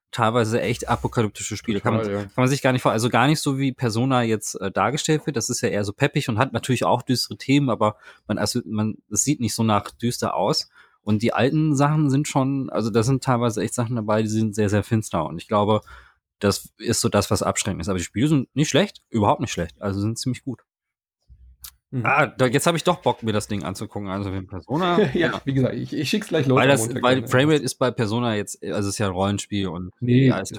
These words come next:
Speaker 1: Taktik.
Speaker 2: das geht bei
Speaker 1: Bei
Speaker 2: dem
Speaker 1: dem
Speaker 2: noch
Speaker 1: geht das
Speaker 2: gut.
Speaker 1: noch. Aber wahrscheinlich Ridge Racer damit spielen, das kann ich mir nicht vorstellen.
Speaker 2: Das ist furchtbar. Gut, ähm, nächste Woche mehr von dir
Speaker 1: Mhm.
Speaker 2: dazu. Und, äh, dann gibt's auch noch eine Ankündigung für nächste Woche, was ich gespielt habe, nämlich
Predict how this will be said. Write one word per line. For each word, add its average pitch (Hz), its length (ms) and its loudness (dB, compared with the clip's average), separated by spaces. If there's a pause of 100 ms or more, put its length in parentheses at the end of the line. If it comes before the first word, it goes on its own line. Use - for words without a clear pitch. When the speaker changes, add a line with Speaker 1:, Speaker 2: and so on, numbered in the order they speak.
Speaker 1:
Taktik. 95 120 -6
Speaker 2:
das - 80 -16
geht - 180 -14
bei 101 80 -8
Speaker 1:
Bei 95 120 -4
Speaker 2:
dem 98 40 -6
Speaker 1:
dem 104 160 2
Speaker 2:
noch 98 80 -8
Speaker 1:
geht 107 140 2
das 98 140 0
Speaker 2:
gut. 87 180 -6
Speaker 1:
noch. - 80 -20
Aber 95 360 0
wahrscheinlich 101 460 0
Ridge 120 240 -4
Racer 95 200 0
damit 92 180 -2
spielen, 90 300 -4
das - 300 -12
kann 85 140 -10
ich 73 80 -16
mir 80 80 -14
nicht - 140 -16
vorstellen. 85 340 -18 (140)
Speaker 2:
Das 120 100 -10
ist - 80 -18
furchtbar. - 360 -20 (200)
Gut, 127 260 0
ähm, 123 360 4
nächste 135 260 2
Woche 139 160 4
mehr 180 380 4
von 180 180 -2
dir 180 160 -2
Speaker 1:
Mhm. 185 40 0
Speaker 2:
dazu. 185 320 -2 (500)
Und, 143 320 4
äh, 120 360 2
dann 123 220 2
gibt's 127 220 -2
auch - 180 -2
noch 120 120 0
eine 110 200 -2
Ankündigung 110 680 -2
für 101 720 -2
nächste 98 420 -4
Woche, 139 240 2
was 135 160 0
ich 131 140 -6
gespielt 135 380 0
habe, 131 100 2
nämlich 117 320 0